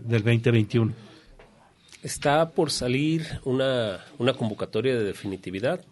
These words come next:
Speaker 2: para los compañeros que tienen, eh, cubriendo una plaza sindical de, también pa-,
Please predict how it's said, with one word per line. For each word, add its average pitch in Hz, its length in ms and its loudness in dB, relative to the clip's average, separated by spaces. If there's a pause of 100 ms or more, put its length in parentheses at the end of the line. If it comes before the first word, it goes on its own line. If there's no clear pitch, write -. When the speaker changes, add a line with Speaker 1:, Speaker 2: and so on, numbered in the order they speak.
Speaker 2:
para 87 160 -10
los 85 120 -12
compañeros 95 540 -8
que - 100 -14
tienen, 101 520 -2 (1120)
eh, 92 240 -8
cubriendo 113 540 0
una 120 500 2 (100)
plaza 117 600 0 (220)
sindical 120 1080 0
de, 87 840 -4 (160)
también 208 220 2
pa-, - 140 -2